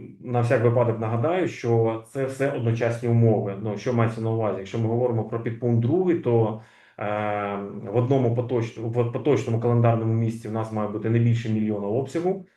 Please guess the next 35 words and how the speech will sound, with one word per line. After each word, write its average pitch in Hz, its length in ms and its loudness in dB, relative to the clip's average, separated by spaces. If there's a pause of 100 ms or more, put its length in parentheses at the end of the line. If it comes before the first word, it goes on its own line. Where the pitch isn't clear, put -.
(100)
загалом 156 540 0
з 147 40 -10
усіма 151 280 -4
контрагентами. 131 840 -2 (220)
У 117 80 -2
нас 139 220 0
має 117 180 2
бути 117 320 0
з-, 110 480 -2
не 117 160 0
може 123 240 2
бути 113 220 -2
операції, 107 680 -2 (400)
е, 101 360 -4
більше, 117 300 -2
ніж 113 380 2
сто - 180 -6
тисяч 139 280 -4
з 139 100 -10
одним 160 260 -2
контрагентом. 139 760 -4 (400)
Е, 104 680 -2
керівник 135 500 0
платника 120 320 -2
податку 113 520 0
не 113 180 0
повинен 113 640 0
бути 113 280 -6
керівником 113 500 -2
ще - 140 -8
більше, 113 300 -4
ніж 107 380 -2
у 113 60 -10
п'яти 113 640 -2 (320)
керівників, 156 760 0